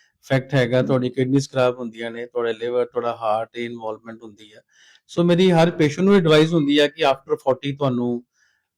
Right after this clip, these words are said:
Speaker 1: ਅਹ, twenty minute cycling and thirty minute walk ਇਹ ਜ਼ਰੂਰ ਕਰਨੀ ਚਾਹੀਦੀ ਹੈ।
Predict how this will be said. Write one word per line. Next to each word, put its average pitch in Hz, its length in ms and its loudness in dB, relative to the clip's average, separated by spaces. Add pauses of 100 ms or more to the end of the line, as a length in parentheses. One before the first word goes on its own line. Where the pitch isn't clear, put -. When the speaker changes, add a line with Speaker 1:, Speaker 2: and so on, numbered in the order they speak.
(160)
Speaker 1:
ਅਹ, - 120 -6
twenty 147 360 2
minute 147 240 2
cycling 139 560 0
and 131 60 0
thirty 131 300 -8
minute 127 200 -8
walk 113 280 -6 (180)
ਇਹ 123 60 -10
ਜ਼ਰੂਰ 120 260 -4
ਕਰਨੀ 107 240 -10
ਚਾਹੀਦੀ 95 340 -18
ਹੈ। - 100 -20